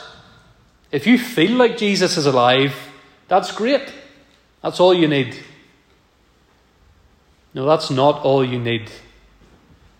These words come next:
We can feel all kinds of things. We might want all kinds of things to be true and,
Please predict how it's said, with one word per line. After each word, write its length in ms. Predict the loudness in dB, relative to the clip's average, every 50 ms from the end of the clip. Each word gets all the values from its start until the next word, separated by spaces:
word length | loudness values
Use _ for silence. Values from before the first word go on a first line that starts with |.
| _ _ _ _ _ _ -12
We 80 | -10 -8
can 120 | -8 -4
feel 220 | 0 0 4 4
all 220 | 6 4 4 2 0
kinds 360 | -4 -2 -2 -2 -2 -2 -2
of 180 | -4 -2 -2 -4
things. 680 | -4 -4 -4 -10 -12 -12 -12 -12 -12 -14 -14 -18 -16 -14
We 60 | -4 -2
might 240 | 0 0 0 0
want 260 | 0 -2 -2 0 2 2
all 180 | 2 2 2
kinds 300 | 2 0 0 0 0 -2
of 140 | -4 -2 0
things 260 | -2 0 0 -2 -4
to 80 | -4 -4
be 120 | -4 -4
true 320 | -4 -2 0 2 2 2 0
and, 120 | -2 -6